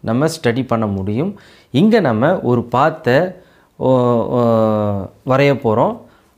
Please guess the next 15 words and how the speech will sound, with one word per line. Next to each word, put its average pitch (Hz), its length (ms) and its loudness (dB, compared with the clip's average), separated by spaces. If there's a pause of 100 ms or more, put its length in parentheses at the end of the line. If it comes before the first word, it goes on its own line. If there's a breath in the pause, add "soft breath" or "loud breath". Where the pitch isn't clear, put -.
அந்த 165 140 2 (120)
பாத்தில் 127 460 0
ஒரு 127 100 2 (120)
பார்ட்டிக்கிளை 147 480 0
வந்து 160 140 -2 (120)
ப்ளே 151 120 4 (140)
பண்ண 110 120 -2 (100)
போறோம். 95 260 -10
சரிங்களா? 127 260 -2 (420 loud breath)
அந்த 127 120 0 (160)
கர்வ்டு 180 340 0
பாத்தில் 110 340 0 (600 loud breath)
ஒரு 139 140 2
பார்ட்டிக்கிள் 170 400 0 (140)
மூவ் 151 160 2